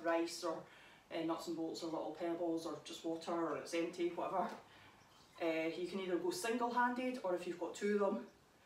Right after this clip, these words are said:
you can press them together, okay?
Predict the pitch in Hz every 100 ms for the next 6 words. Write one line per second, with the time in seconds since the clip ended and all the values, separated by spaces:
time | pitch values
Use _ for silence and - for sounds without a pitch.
0 | - - - - 170 175 - 196 190 180
1 | 170 170 170 - - - - - - -
2 | 196